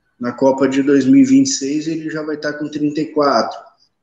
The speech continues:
E a gente sabe que ele não é nenhum Cristiano Ronaldo, fisicamente falando, pra tá bem, né? Ele já tá demonstrando aí sinais,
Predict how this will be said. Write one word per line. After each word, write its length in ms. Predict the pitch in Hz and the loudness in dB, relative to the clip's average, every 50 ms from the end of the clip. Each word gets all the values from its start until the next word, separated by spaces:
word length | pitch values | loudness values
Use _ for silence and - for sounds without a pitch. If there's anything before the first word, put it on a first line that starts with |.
| _ - | _ -4
E 80 | 113 | -2
a 40 | 113 | -2
gente 220 | 110 117 127 131 - | 0 0 0 0 0
sabe 280 | - 120 120 123 131 | -2 -2 -2 -2 -2
que 100 | - 151 | 0 0
ele 120 | 151 156 175 | 2 2 2
não 160 | 180 190 185 | 2 0 0
é 100 | 180 180 | 0 2
nenhum 220 | 180 170 170 170 | 2 2 2 2
Cristiano 440 | 170 175 170 - - 180 170 175 170 | 2 0 -2 -4 -2 -2 0 0 0
Ronaldo, 440 | 165 180 185 180 170 170 165 151 - | 0 0 0 0 0 0 -2 -2 -4
fisicamente 680 | - - 156 151 156 143 160 151 147 143 139 131 - | -8 -6 -6 -6 -4 -4 -2 -2 -2 0 -2 -2 -4
falando, 680 | - 139 135 135 135 131 131 135 143 165 170 165 - _ _ _ _ _ _ _ _ _ _ _ _ _ | -2 -2 0 0 0 -2 -2 -2 -2 -2 -4 -6 -8 _ _ _ _ _ _ _ _ _ _ _ _ _
pra 180 | - 131 123 - | -4 -2 -2 -2
tá 220 | - - 151 151 | 0 0 -2 -2
bem, 560 | 151 156 170 175 165 131 110 101 - - - _ _ _ _ - | 0 0 0 0 0 0 -2 -4 -8 -14 -18 _ _ _ _ -14
né? 200 | 110 110 113 113 | -10 -6 -4 -4
Ele 160 | 113 113 113 | -4 -4 -4
já 180 | 117 120 113 | -6 -6 -6
tá 160 | - 123 120 120 | -4 -4 -2 -2
demonstrando 800 | 123 131 127 135 143 143 135 - - 131 135 139 139 139 135 | -2 -2 -2 0 -2 -2 -4 -6 -6 -4 -2 0 0 0 0
aí 160 | 131 127 135 | 0 0 0
sinais, 840 | 135 - - 147 131 127 123 123 127 143 170 165 - - - - _ | -2 -4 -6 -8 -8 -8 -8 -8 -8 -6 -6 -6 -8 -10 -12 -18 _